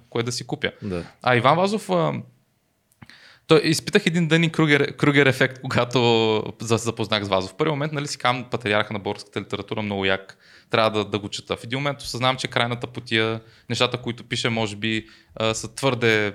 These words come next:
Speaker 1: възхвалени от, а, литераторите, но реално няма нищо чак толкова ценност. Примерно един, а, Яворов, Дебелянов, а,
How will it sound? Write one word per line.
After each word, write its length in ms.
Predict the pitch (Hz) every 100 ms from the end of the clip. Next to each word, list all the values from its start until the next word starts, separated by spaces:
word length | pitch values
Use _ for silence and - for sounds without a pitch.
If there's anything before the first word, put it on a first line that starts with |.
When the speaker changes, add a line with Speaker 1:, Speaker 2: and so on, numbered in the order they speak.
| - - - -
Speaker 1:
възхвалени 580 | 110 - 120 120 120 113
от, 260 | 104 - -
а, 360 | 101 101 101 104 _ _ _ _ 110
литераторите, 920 | 107 117 110 135 135 120 123 143 135
но 260 | 127 127 120
реално 240 | 123 120
няма 180 | 120 120
нищо 140 | 123 123
чак 160 | 127
толкова 280 | 127 123 117
ценност. 340 | - 113 107 -
Примерно 300 | 117 117 110
един, 300 | 104 110 110 - - -
а, 180 | 107 104
Яворов, 480 | 113 107 110 110 101
Дебелянов, 720 | 104 110 98 107 107 104 -
а, 300 | 110 110